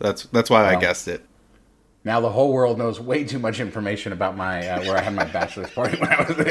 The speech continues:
Speaker 2: when I was eighteen years old. All right, so the next story is Caesars. They, you know, the last time they did their earnings in the first quarter, the, the, their C E O said,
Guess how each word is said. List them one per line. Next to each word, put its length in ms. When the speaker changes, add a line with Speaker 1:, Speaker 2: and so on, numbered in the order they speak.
Speaker 2:
when 140
I 60
was 120
eighteen 300
years 240
old. 240
All 100
right, 220
so 420
the 100
next 200
story 400
is 180
Caesars. 500
They, 260
you 80
know, 80
the 100
last 320
time 260
they 100
did 140
their 100
earnings 340
in 60
the 80
first 200
quarter, 220
the, 140
the, 520
their 280
C 300
E 40
O 100
said, 400